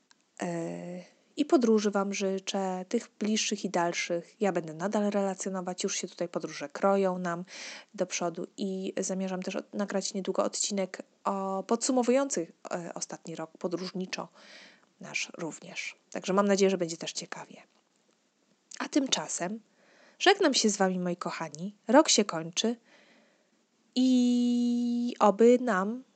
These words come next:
kolejny rok, wszystkim, przyniósł wiele nowego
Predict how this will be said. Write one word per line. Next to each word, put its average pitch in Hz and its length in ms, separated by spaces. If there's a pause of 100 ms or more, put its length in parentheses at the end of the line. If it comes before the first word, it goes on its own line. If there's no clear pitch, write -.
(220)
kolejny 247 480
rok, 160 360 (220)
wszystkim, 208 600 (400)
przyniósł 208 640 (1900)
wiele 208 340
nowego 175 760